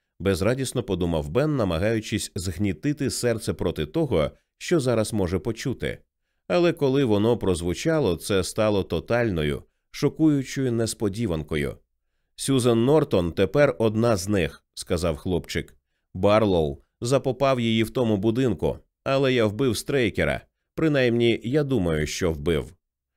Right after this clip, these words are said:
Бен намагався заговорити і не зміг. Йому заціпило горло. Хлопчик кивнув, невимушено переймаючи справу на себе.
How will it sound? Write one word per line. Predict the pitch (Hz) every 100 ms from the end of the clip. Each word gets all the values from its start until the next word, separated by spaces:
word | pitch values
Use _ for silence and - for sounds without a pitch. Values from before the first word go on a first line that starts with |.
| _ _ -
Бен | 85 180 160
намагався | 127 113 120 156 - 120
заговорити | 113 117 127 185 202 -
і | 87 - 104 104
не | 110
зміг. | 117 117 73 - - _
Йому | 85 98 104 165 180 101
заціпило | 92 92 - - 90 85
горло. | - 90 78 71 - _ _ _ _ _ -
Хлопчик | 190 226 - 180
кивнув, | - 127 104 175 208 190 _ _ -
невимушено | 104 101 143 131 139 120 110
переймаючи | 101 92 87 87 104 98 95 95
справу | - 85 80 90
на | 107
себе. | - 101 73